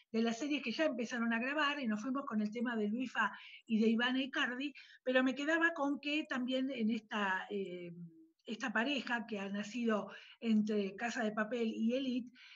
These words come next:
lo impresionante que es estos, eh, romances jóvenes, cómo necesita el medio que sigan adelante. Porque también para construir, este, noticias, vos necesitas estas parejas. Bienvenida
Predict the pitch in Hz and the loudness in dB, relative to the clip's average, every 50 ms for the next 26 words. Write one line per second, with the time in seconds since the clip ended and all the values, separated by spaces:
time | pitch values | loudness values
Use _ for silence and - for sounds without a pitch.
0 | - - 220 226 240 233 226 240 254 233 - 294 269 285 302 320 294 320 302 - | -8 -2 2 4 6 6 6 4 2 0 0 0 2 2 2 0 0 -2 -4 -2
1 | 269 262 277 262 - - - 220 - - 269 240 220 - - 240 214 202 202 196 | -2 -2 -2 -2 -6 -8 -10 -10 -8 -8 -8 -8 -8 -8 -6 -4 -2 -2 -2 -2
2 | 180 175 175 175 180 - - 233 233 240 269 285 285 311 - - 277 262 262 262 | -4 -6 -8 -10 -10 -8 -2 2 2 4 4 2 0 -2 -2 0 0 2 2 0
3 | 254 - 311 320 349 320 294 226 254 220 - 269 - 285 269 262 269 269 247 247 | 0 -2 -2 -2 -2 -2 -2 -2 -4 -6 -8 -8 -6 -4 -2 0 0 0 0 0
4 | 254 240 226 214 208 214 233 233 220 202 190 180 196 233 233 190 170 160 160 _ | 0 -2 -2 -2 -4 -4 -6 -4 -4 -4 -4 -4 -4 -4 -4 -4 -4 -8 -12 _
5 | - 175 - _ _ _ - - - - - _ _ 240 220 214 220 226 220 214 | -20 -20 -20 _ _ _ -20 -20 -20 -20 -20 _ _ -2 -2 0 0 0 0 0
6 | 220 - - - _ _ _ _ _ _ 269 262 254 254 254 294 330 339 339 349 | 0 -4 -8 -14 _ _ _ _ _ _ 0 2 2 4 4 4 4 2 2 -2
7 | - - - 240 226 220 220 214 240 226 214 - - - 277 294 339 349 294 226 | -6 -6 -2 0 2 2 2 2 2 0 0 0 -2 -2 2 4 4 6 6 4
8 | 202 190 - - - - - - - _ _ 208 208 196 - - _ - 196 180 | 2 2 -2 -8 -14 -20 -20 -20 -20 _ _ -8 -8 -8 -8 -10 _ -10 -8 -8
9 | 180 185 208 226 226 220 - 339 320 - - - - 220 226 240 247 220 220 220 | -4 0 2 4 4 4 2 0 -2 -2 -4 -2 0 0 2 2 0 -4 -4 -2
10 | 262 302 339 349 - - 233 - - 415 - 381 - - 214 202 214 220 208 196 | 0 0 0 -2 -4 -6 -8 -4 -4 -4 -4 -4 -8 -10 -10 -10 -8 -6 -6 -6
11 | 190 185 208 208 208 247 269 294 294 302 302 359 440 466 427 | -6 -8 -10 -8 -4 -2 -2 -2 -2 -2 -4 -2 -2 -2 -2